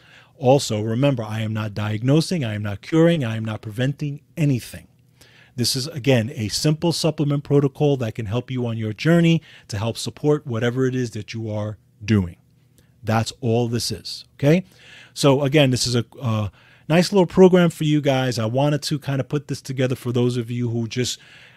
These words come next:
wanted some quick questions answered and don't wanna go through an entire consultation with a nutritionist or a health coach or anything like that. But as a guy, again, who's worked with thousands of people on all different types of supplements and stuff like that,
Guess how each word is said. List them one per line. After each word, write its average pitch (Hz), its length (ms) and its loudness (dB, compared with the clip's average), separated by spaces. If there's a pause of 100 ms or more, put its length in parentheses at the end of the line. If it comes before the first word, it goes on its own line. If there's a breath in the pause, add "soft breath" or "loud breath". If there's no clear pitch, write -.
(100)
wanted 131 380 0
some 127 120 -6
quick - 320 -2 (180)
questions 147 720 0
answered 143 580 0
and 117 160 -8
don't 120 200 0
wanna 127 220 -2
go 120 160 0
through 127 260 0
an 113 80 0
entire 123 420 -6
consultation 127 720 0
with 117 120 0
a 113 40 -4
nutritionist 127 760 -2
or 101 60 -10
a 98 60 -12
health 127 280 -2 (380 loud breath)
coach 127 320 4
or 117 80 -4
anything 135 300 -4
like 160 180 -2
that. 117 260 -4 (640 loud breath)
But 117 200 4
as 117 160 0
a 117 40 -2
guy, 123 340 2
again, 120 600 -2 (640)
who's 117 160 2
worked 123 200 2
with 120 80 -6
thousands 123 420 0
of 117 120 -14
people 131 320 -6
on 107 120 -6
all 120 140 -2
different 123 260 -8
types 127 240 -6
of 117 80 -8
supplements 123 640 -2
and 113 80 -12
stuff - 260 -16
like 117 200 -8
that, 131 260 0